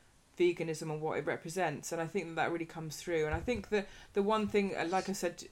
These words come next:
about you earlier, is that you're a very genuine person, and your videos and your content and your activism speaks volumes about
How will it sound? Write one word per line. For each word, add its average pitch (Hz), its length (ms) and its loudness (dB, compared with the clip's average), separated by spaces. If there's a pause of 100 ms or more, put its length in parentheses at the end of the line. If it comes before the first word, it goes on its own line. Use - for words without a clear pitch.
(340)
about 165 320 4
you 165 200 0
earlier, 160 560 4
is 147 140 -4
that 143 240 -4 (720)
you're 190 180 8
a 190 60 8
very 190 260 8
genuine 170 560 4
person, 165 720 0
and 160 100 -6
your 165 140 0
videos 170 580 4
and - 40 -8
your 160 120 -2
content 160 520 -6
and 151 80 -4
your 165 100 2
activism 147 760 -2
speaks - 340 -4
volumes 151 560 2
about 135 380 0